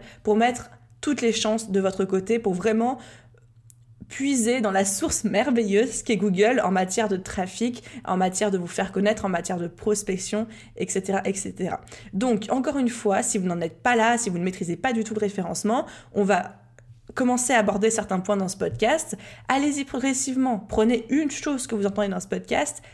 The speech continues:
mettez-la en place, maîtrisez-la. Ensuite, mais, prenez-en une deuxième. L'avantage du référencement naturel, c'est que ça se construit dans le temps.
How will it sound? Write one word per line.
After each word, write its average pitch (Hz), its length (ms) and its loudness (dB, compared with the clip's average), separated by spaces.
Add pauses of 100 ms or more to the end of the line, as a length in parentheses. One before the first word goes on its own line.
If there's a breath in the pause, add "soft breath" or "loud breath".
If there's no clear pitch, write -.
(140 loud breath)
mettez-la 226 420 2
en 233 80 0
place, 202 460 -2
maîtrisez-la. 214 760 0
Ensuite, 202 260 -2
mais, 220 200 -4 (180)
prenez-en 214 320 0
une 220 120 2
deuxième. 214 500 0 (460 loud breath)
L'avantage 240 500 4
du 190 100 2
référencement 214 440 0
naturel, 254 280 0
c'est 208 160 -2
que 202 80 -4
ça 202 80 -2
se 196 100 -4
construit 202 340 -4
dans 208 100 0
le 170 140 -4 (320)
temps. 208 220 0